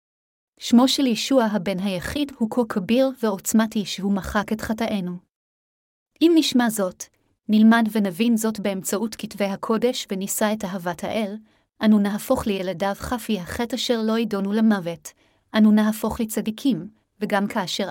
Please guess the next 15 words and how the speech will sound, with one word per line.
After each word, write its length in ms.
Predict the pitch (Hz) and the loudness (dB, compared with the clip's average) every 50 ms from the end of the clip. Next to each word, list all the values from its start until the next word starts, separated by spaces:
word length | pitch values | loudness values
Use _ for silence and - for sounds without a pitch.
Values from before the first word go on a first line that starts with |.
| - | -4
אנו 160 | 208 190 196 190 | -4 -4 -4 -6
נחיה 440 | 190 - - - 208 185 202 214 | -6 -8 -6 -8 -6 -2 -2 -2
בעולם 460 | 214 202 190 180 175 185 214 233 247 247 | 0 0 0 0 0 0 0 0 0 0
זה 140 | 214 220 | 0 -2
תהיה 360 | 214 - 220 196 180 196 202 196 | -2 -2 -4 -4 -2 -4 -4 -2
בליבנו 480 | - 214 220 214 196 220 233 233 233 | -2 -2 -2 0 0 0 0 0 0
שמחה 360 | 214 - 208 180 - - 240 247 240 | 0 -4 -4 -6 -2 -2 -4 -4 -2
כה 120 | - 240 | -4 -4
גדולה, 380 | 226 180 156 185 185 190 214 226 | -4 -4 -4 -6 -4 -4 -4 -4
שלווה 380 | - - 226 208 185 214 214 226 220 | -2 -4 -4 -2 0 0 -2 0 -2
ואושר. 440 | 233 220 208 202 - - - 175 165 175 - _ _ _ _ _ _ _ _ _ _ _ _ _ _ _ _ _ _ _ _ | -2 -4 -4 -6 -6 -10 -10 -12 -12 -14 -18 _ _ _ _ _ _ _ _ _ _ _ _ _ _ _ _ _ _ _ _
האם 260 | _ - 226 226 247 233 | _ -4 2 4 6 6
מישהו 260 | 247 269 269 - 269 226 | 6 4 4 2 2 4
מכם, 400 | 220 214 214 - 208 170 156 160 170 - _ _ _ _ _ | 4 2 2 0 -4 -4 -4 -8 -12 -14 _ _ _ _ _
במקרה, 400 | 202 208 196 196 - - 202 190 | -4 -2 -2 -2 -2 -2 -2 -2